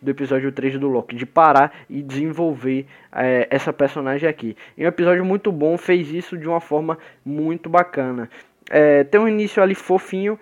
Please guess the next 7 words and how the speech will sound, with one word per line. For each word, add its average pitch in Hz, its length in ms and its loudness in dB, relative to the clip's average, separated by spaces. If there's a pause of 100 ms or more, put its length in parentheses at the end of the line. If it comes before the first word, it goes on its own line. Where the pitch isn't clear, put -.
(220)
dela, 147 500 6
da 147 180 4
Jennifer 151 520 -2
Walters 143 420 -2
com 160 360 -6
o 151 100 -4
Josh, 143 500 -2